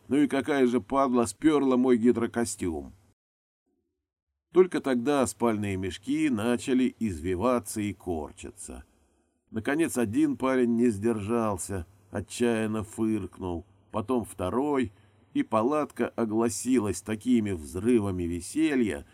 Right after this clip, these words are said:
что казалось, она сейчас рухнет. Справедливости ради,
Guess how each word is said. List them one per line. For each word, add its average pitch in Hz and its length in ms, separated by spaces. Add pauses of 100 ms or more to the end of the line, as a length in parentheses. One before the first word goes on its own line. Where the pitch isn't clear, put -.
(140)
что - 220
казалось, 127 580
она 95 260
сейчас 92 400
рухнет. 76 640 (1000)
Справедливости 127 840
ради, 160 540